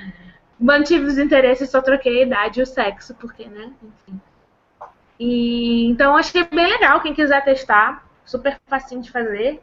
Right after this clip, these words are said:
rede de display. Você nem precisa executar o anúncio pra ver essa ferramenta funcionando. Dá pra você ir lá só testar, colocar que você quer criar um público segmentado por interesse, ele na hora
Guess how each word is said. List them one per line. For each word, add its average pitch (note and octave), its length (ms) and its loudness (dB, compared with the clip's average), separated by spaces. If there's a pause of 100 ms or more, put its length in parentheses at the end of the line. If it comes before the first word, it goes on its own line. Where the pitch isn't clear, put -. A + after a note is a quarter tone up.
rede A3+ 260 -6
de A3+ 120 -8
display. A3 520 0 (220)
Você - 120 0
nem C4 160 4
precisa E4 400 2
executar C#4+ 800 4
o C4 60 2
anúncio A#3 460 -2
pra A#3 200 0
ver A3+ 160 -6
essa A3 200 -8
ferramenta G#3+ 500 -8
funcionando. G#3 600 -4 (380)
Dá G#3 120 2
pra A3 140 -2
você A3 220 -6
ir A3 40 -2
lá G#3+ 240 2
só A3+ 180 -4
testar, A3+ 520 -2
colocar G#3+ 460 -2
que G#3 100 -18
você G#3 120 -14
quer G#3 160 -12
criar G#3 400 -2
um G3 240 -6 (360)
público A#3 400 0
segmentado G#3+ 680 -2
por G#3+ 160 -6
interesse, A3 640 0
ele C4 160 4
na B3+ 260 4
hora B3 300 2